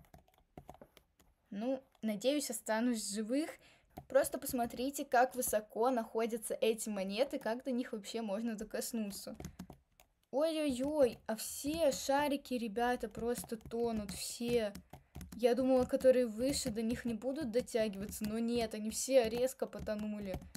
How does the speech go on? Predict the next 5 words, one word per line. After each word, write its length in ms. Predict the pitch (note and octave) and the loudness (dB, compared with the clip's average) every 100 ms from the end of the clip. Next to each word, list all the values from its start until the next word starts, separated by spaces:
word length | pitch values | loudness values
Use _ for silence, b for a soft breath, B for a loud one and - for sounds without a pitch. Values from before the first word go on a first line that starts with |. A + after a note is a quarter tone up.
| - _ _ _ - - - _ _ _ - - - - - - - - - _ _ - - - | -18 _ _ _ -18 -16 -20 _ _ _ -20 -18 -20 -20 -20 -14 -14 -14 -20 _ _ -20 -18 -10
Это 200 | A#3 C4 | -4 -2
такой, 400 | C4+ C4+ C4+ B3+ | -2 4 8 8
знаете, 360 | A#3 B3+ C#4 C4 | 6 2 2 -2
квест 540 | - A#3 B3+ A#3+ - - - | -2 6 6 6 -4 -12 -10
одновременно. 920 | - G#3 A3 A3 A3+ A3+ G#3+ G#3+ G#3 | -6 -4 -2 -2 0 -2 -2 -4 -8